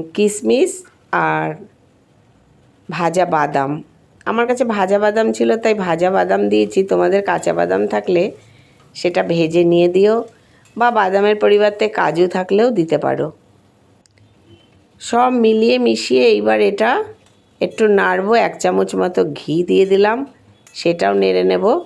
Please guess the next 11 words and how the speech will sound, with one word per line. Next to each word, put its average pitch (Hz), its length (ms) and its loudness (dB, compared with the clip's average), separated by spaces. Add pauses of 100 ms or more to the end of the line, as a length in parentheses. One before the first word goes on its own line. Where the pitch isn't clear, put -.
(400)
কিন্তু 233 200 0
এই 214 160 2
সময় 233 340 0
কিন্তু 233 300 -2
চালটা 196 520 -2
শক্তই 202 540 0
রয়েছে, 208 340 0
আলুটাও 175 500 0
শক্ত 196 360 -8
রয়েছে, 185 420 0 (680)
তাই 214 140 2